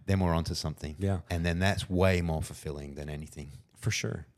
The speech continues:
Speaker 2: A-, and one thing that's really, um, incredible is if you can ever get to that place,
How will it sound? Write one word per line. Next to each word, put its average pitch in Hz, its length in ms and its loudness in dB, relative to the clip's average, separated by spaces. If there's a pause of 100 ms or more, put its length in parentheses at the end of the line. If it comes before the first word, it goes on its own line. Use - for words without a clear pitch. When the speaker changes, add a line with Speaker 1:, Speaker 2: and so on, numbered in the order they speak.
(320)
Speaker 2:
A-, - 180 -4
and 113 180 2
one 123 140 0
thing 120 200 -2
that's 98 200 -4
really, 90 680 -2 (720)
um, 78 540 -6 (1000)
incredible 87 520 0
is 80 120 -6
if 90 140 -4
you 95 60 -2
can 90 140 0
ever 104 180 0
get 104 160 0
to 90 80 -2
that 78 220 -2
place, - 480 -10